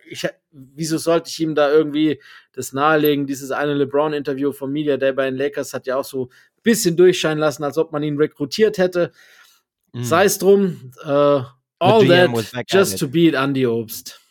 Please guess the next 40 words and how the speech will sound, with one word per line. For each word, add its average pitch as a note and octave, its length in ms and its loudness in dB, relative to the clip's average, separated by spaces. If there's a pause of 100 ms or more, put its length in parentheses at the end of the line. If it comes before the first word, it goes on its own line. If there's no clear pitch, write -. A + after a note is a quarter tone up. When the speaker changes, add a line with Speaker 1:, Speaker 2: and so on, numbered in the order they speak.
(220)
Speaker 2:
<laughs> - 340 -18
Ja. G#3+ 280 -6 (440)
Ja, E3+ 420 2
ich B2+ 100 0
muss C3+ 140 0
sagen, C3 180 0
meine A#2+ 180 0
erste B2+ 180 -2
Reaktion B2 280 -4
war G2+ 160 -2
auch B2 120 -4
erstmal G2 220 -6
so, G2 180 -8
hm, F#3+ 520 -6
okay. C#3 320 -2 (340)
Vor B2 160 0
allen B2 100 0
Dingen A#2+ 120 -2
habe A2+ 100 0
ich A2 40 -4
dann A#2 100 -2
nochmal A2 180 -2
ein A2 140 -4
bisschen B2+ 260 -2
recherchiert. A2+ 540 -4
Also A2 400 -2 (160)
mit G#2 300 -8
sechzehn C3+ 720 -6
ist A#2+ 180 -10
er B2 100 -4
von A#2+ 220 -8
Kamerun B2+ 460 -6
aus B2 420 -8
dann A2+ 160 -6
in G#2+ 140 -8
die G#2+ 60 -8
U G#2+ 80 -6
S F#2+ 100 -14
A C3 160 -6
gegangen E3+ 340 -8